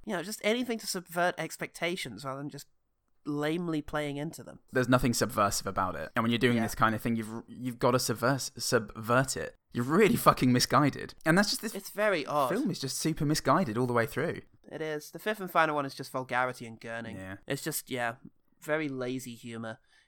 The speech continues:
Speaker 1: It's just not funny, that's the thing,
Speaker 2: Yeah.
Speaker 1: and that makes it really painful to watch.
Speaker 2: Yeah.
Speaker 1: And it's also quite <laughs> irritating. And when a film is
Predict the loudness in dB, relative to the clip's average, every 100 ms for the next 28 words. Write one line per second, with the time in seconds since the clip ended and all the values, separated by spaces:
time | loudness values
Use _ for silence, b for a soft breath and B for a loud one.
0 | -10 -8 -6 -6 -6 -8 -2 0 0 -2
1 | -4 0 2 4 2 0 -2 -6 -8 -6
2 | -6 -6 -4 -6 -6 -10 -12 -12 -12 -10
3 | -12 -10 -10 -4 2 2 2 -4 -6 -6
4 | -4 -2 -4 -4 -6 -4 -2 -2 -4 -8
5 | -10 -14 -18 -20 _ 2 2 2 -4 -10
6 | -18 _ -8 -2 -2 0 -2 -2 -6 -8